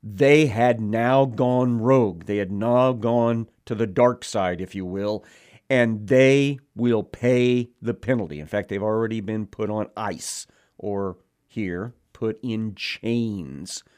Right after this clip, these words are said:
until the, the judgment day when they will be thrown into the place we call hell, which was designed specifically for them and their eternal incarceration.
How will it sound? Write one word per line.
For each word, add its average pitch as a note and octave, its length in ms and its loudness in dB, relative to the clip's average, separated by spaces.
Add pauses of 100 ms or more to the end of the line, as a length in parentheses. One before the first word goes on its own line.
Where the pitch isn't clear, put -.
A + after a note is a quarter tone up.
(360)
until A2 1040 -2 (520)
the, G#2+ 460 -4
the A2 140 -6
judgment G2+ 640 -4
day F#2+ 220 -2
when G2 240 -6
they G2 120 -4
will G#2 140 -6
be A2 140 -6
thrown G2+ 480 -6
into A2 680 -6
the A2+ 100 -10
place F#2+ 420 -10
we G2+ 120 -8
call F#2 480 -10
hell, C#3+ 500 2 (240)
which D3 220 -6
was D#3+ 160 -4
designed A#2 480 -4
specifically G#2+ 640 -6
for D3+ 380 -2
them G#2+ 460 -4 (380)
and G#2 240 -4
their G#2 220 -4
eternal F#2 500 -10 (500)
incarceration. G2+ 1120 -8